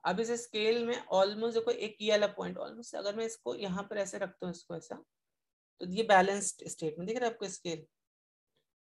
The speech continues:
this ruler is in a balanced state। अगर मैं इसको थोड़ा सा shift कर देता हूँ,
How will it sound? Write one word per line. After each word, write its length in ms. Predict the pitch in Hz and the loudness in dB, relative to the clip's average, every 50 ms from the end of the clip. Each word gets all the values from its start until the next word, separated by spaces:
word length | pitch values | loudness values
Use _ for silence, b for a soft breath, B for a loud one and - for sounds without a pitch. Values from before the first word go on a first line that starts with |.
| _ - | _ -12
this 200 | 170 175 - - 185 | -10 -8 -8 -8 -6
ruler 260 | 190 185 190 208 214 | -4 -4 -2 -2 -2
is 180 | 214 214 196 214 | -2 -2 -4 -4
in 120 | 226 247 | -4 -4
a 80 | 247 220 | 0 2
balanced 440 | 202 180 175 180 185 185 185 185 180 | 2 2 2 2 -2 -4 -4 -6 -8
state। 300 | - - 151 143 143 - _ _ _ _ _ - - | -6 -6 -8 -8 -8 -12 _ _ _ _ _ -10 -6
अगर 160 | - 185 202 | -2 -2 -2
मैं 60 | 214 220 | -2 -4
इसको 180 | 220 - 240 | -2 -2 -4
थोड़ा 400 | 233 - - 214 202 214 226 233 | -4 -2 -8 -6 2 4 4 4
सा 100 | 240 247 | 4 2
shift 300 | 240 240 247 233 240 - | 2 2 0 0 0 -2
कर 200 | - 208 196 175 | -2 0 0 0
देता 220 | 160 160 - - 151 | 0 -4 -4 -4 -10
हूँ, 140 | 151 151 | -10 -12